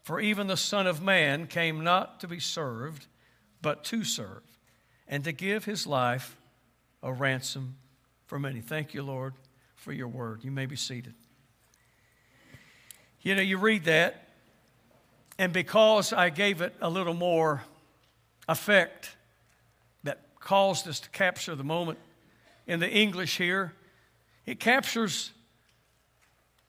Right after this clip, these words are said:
something that we probably would have missed just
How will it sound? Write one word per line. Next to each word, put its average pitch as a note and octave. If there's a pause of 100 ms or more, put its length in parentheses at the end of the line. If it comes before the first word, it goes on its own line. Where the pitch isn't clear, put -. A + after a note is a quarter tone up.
(1900)
something B3+
that F#3+
we G3+
probably A#3
would F#3
have E3+
missed A#3
just G3+